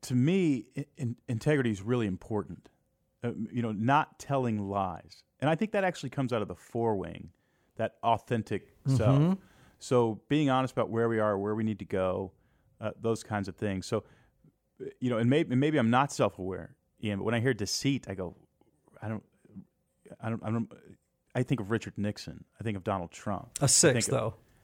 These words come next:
Speaker 2: Nixon was a six.
Speaker 1: Nixon was a six.
Speaker 2: Oh, yeah.
Speaker 1: I think of people who tell lies.
Speaker 2: Uh-huh.
Speaker 1: People look in the camera and they s-, they say things that aren't true. So define what you mean by deceit.
Speaker 2: Yeah. So that's a, it's a, it's a,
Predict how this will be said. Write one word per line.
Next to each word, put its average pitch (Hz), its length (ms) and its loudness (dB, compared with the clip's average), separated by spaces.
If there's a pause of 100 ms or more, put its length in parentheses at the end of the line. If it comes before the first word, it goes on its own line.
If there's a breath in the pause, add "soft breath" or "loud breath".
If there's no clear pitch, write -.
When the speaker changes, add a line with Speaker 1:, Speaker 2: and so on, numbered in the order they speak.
(180)
Speaker 2:
Nixon 160 300 6
was 131 120 4
a 123 60 2
six. 117 360 -2
Speaker 1:
Nixon 120 220 2
was 104 80 -2
a 101 60 -2
six. 110 240 -4 (200)
Speaker 2:
Oh, 120 40 -2
yeah. 107 100 -2
Speaker 1:
I 165 80 8
think 202 120 6
of - 60 -2
people 156 180 2
who 143 60 4
tell 127 200 2
lies. 170 220 -4 (340)
Speaker 2:
Uh-huh. 117 280 2
Speaker 1:
People 131 280 -2
look 117 120 0
in 117 60 -2
the 101 60 -4
camera 104 300 -4
and 101 100 -2
they 95 40 -4
s-, - 240 -10
they 98 140 -6
say 98 200 -6
things 92 220 -8
that 90 80 -10
aren't 87 140 -12
true. 104 380 -8 (240 soft breath)
So 147 140 2
define 180 340 2
what 202 100 2
you 156 80 2
mean 147 160 2
by 117 140 2
deceit. 101 440 -6
Speaker 2:
Yeah. - 180 6 (340 loud breath)
So 165 240 10
that's 160 220 6
a, 165 60 8 (140)
it's 143 100 8
a, 156 200 4
it's 143 140 2
a, 123 120 0